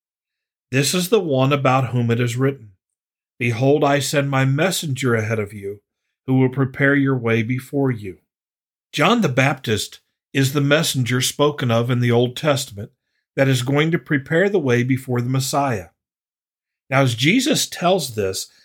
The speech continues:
he's saying, yes, John is more than a prophet. He's the messenger sent from God to prepare the way for the Messiah. He is a prophecy himself fulfilled. And he also is noting, if John the Baptist is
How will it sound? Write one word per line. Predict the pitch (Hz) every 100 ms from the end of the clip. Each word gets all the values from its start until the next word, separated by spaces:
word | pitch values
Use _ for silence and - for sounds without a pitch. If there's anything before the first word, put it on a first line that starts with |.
| _ -
he's | 185 190
saying, | 208 180 135
yes, | 123 214 -
John | 151 143 220
is | 170 123
more | 127
than | 117 113
a |
prophet. | - 120 107 104 139 _ _ _ _
He's | - 202 226
the | 208
messenger | 151 160 196 185 233 190 214
sent | 208 - - 180 180
from | - 185 185 185 165
God | 175 208 156 107 107 135 _ _ -
to | 151
prepare | 170 160 160 160
the | 165
way | 147 135
for | 135 151
the | 147
Messiah. | 147 - 185 180 110 - _ _ _ _ _
He | - 214
is | 247 220 - - -
a | 165
prophecy | - - 202 285 - 131 - 151
himself | 139 143 127 - 339 214 139 - _ _ _
fulfilled. | - 190 190 233 247 185 - _ _ _ _ _ _ _ -
And | 185
he | 185 208 202
also | 254 269 247 190
is | 151
noting, | 185 277 190 110 -
if | 156 131
John | 156 226 320
the | 247
Baptist | 185 214 240 160 131 -
is | 185 165 131